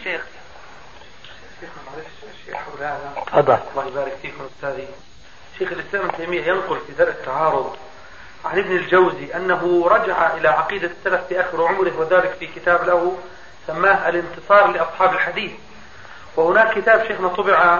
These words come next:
Speaker 3: قريبا منذ نحو عشر سنوات في مصر، عندي من الس-، منه نسخة، اسمه مجالس في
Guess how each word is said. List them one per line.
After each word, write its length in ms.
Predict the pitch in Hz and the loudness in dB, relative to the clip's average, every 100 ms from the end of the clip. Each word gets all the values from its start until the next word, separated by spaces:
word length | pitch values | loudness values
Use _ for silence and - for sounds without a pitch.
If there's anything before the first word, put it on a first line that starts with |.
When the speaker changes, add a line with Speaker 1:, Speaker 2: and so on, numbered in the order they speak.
| - - - | 0 -8 -4
Speaker 3:
قريبا 380 | - 180 220 156 | 2 2 2 0
منذ 300 | 160 180 170 | 2 0 2
نحو 200 | 190 196 | 0 2
عشر 220 | 190 190 - | -2 -4 -4
سنوات 300 | 180 180 180 | 0 2 2
في 80 | 185 | 0
مصر، 240 | 190 - - - - - - 175 | -6 -8 -12 -18 -18 -18 -8 -6
عندي 220 | 202 175 | -4 -2
من 120 | 180 | -2
الس-، 300 | 180 180 175 | -4 -6 -6
منه 220 | 185 170 | -4 -2
نسخة، 340 | 180 190 175 170 - - - - | -2 -4 -6 -8 -10 -18 -16 -12
اسمه 380 | 170 190 202 196 | -10 -4 -2 0
مجالس 480 | 190 175 208 208 208 - | 2 4 4 4 0 -6
في 380 | 190 190 185 190 | -6 -4 -4 -6